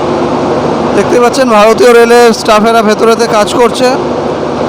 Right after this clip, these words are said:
এখন হচ্ছে, আহ, সিকিউর করা চলছে ইঞ্জিন আর বাকি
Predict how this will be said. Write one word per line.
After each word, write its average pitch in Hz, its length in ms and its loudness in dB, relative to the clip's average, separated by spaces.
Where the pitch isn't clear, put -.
এখন 202 180 -4
হচ্ছে, 226 240 -2
আহ, 190 760 0
সিকিউর 247 340 0
করা 254 240 2
চলছে 233 480 2
ইঞ্জিন 240 340 0
আর 240 180 4
বাকি 220 520 0